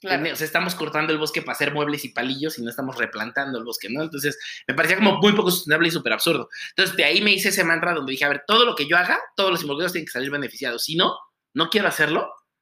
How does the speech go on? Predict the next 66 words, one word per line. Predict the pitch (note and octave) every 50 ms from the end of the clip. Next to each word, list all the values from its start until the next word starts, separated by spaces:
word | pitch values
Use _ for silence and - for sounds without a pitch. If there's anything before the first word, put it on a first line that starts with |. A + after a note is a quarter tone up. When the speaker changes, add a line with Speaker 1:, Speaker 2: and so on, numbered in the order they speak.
| _ _
Speaker 2:
porque | - B2 C3 C#3
entonces | C3+ D#3 D#3 E3
yo | F3 -
formo | E3+ F3 E3+ E3+ D#3+ E3
parte | D#3 D#3 D#3 D#3+
de | D3 C3+
lo | A2+
que | A#2 G#2+ G#2
critico. | A2 A#2+ A2 - A2+ - - - _ _ _ _
Y | - B2+
yo | C#3+
Speaker 1:
Claro. | D3+ D#3
Speaker 2:
no | D3
quiero | D3 D3+ C3+
ser | D#3 D#3 D3+
parte | D3+ C#3+ - E3
del | D3+ -
problema, | C#3+ G3 F#3
quiero | D#3 C3+ B2+
ser | - C3+ C3 C3+ C#3+ - _ _ -
parte | C#3 C3+ C#3+
de | D3+ C3+
la | A2+
solución". | - G2+ F2+ - - - _ - - - - - - - -
Entonces, | - - - G3 G3
empezamos | G#3 G#3 F3 G#3+ A#3+ A#3
a | A#3
invitar | G#3 G3 G3 G3 F#3+ F#3+
artistas | - F3+ E3+ - F#3+ E3+
gráficos | E3 D#3 D3+ D3+ - B2 -
con | - A#2
la | A#2 A#2
intención | A2+ A#2+ A#2 A2+ D3+ D3
de | D3
darle | C#3+ C#3 D3 D3
la | C3 A#2
vuelta | B2 B2 B2 -
a | B2
los | A2+ - -
piratas, | A#2+ A#2+ B2+ B2+ - A#2+ - - - - _ _ _ _ _ _ _ _ _
pero | - E3 E3+
después | E3 G3 G3
nos | F#3+ G3
dimos | G#3+ C4 A3 - -
cuenta | F#3+ F3+ F3+
que | F3 D#3
los | C3+ - C3
artistas | B2+ C#3+ C#3 - - D3
gráficos | C#3+ C3+ C3+ C#3 D3 -
también | B2 A2+ B2 B2+
la | C3+ B2+
tenían | - G#2+ A2+ A2+ A#2
difícil. | A#2+ - - D3+ C#3+ - - G2 - - _ _ _ _ _ _ _ _ _ _ _ -
Entonces, | D3 D3 D3 - - - -
las | - D3 D3 D3 D#3
galerías | C#3+ C3+ B2+ B2+ C3 C3+ B2 - -
cobraban | - C#3 C3 B2+ B2+ C3 C#3 D3+ E3
mucho, | E3+ F3 F3 E3+ E3+ - - E3+ E3 D#3+ D#3+
no | D#3 D3+
hay | D3+ C#3+
nadie | C3 B2+ B2 A#2+ A#2+ -
que | B2+
los | B2 A#2
promueva. | - D#3 F3+ G#3+ A#3+ G#3
Estamos | - - E4+ G4+ F4+
en | - - -